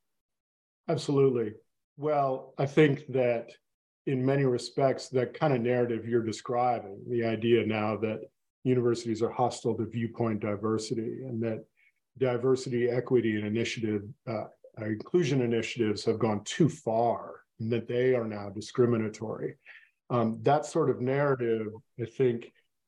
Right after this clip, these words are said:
i-, is a sort of distorted reaction to the turbulence that higher education really is undergoing right now. And I, I lean into, again, that notion of historical, historical recency. These are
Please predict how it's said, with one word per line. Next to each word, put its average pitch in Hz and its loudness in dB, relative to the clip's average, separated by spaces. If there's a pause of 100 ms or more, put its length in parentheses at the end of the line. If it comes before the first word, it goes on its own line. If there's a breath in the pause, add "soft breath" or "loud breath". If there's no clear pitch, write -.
i-, 160 -2 (160)
is 139 2
a 127 2
sort 160 0
of 113 -2
distorted 131 -2 (1300)
reaction 127 -2 (200)
to 160 2
the 123 0 (100)
turbulence 160 0
that 123 0
higher 139 0
education 117 -2
really 131 2
is 117 -2
undergoing 113 0
right 107 -4
now. 110 -6
And 107 -6
I, 113 -4 (160)
I - 4
lean 151 2
into, 156 0
again, 131 2
that 117 -2
notion 127 2
of 101 -6
historical, 120 -2 (500)
historical 139 4
recency. 117 -2 (560)
These 170 0
are 131 2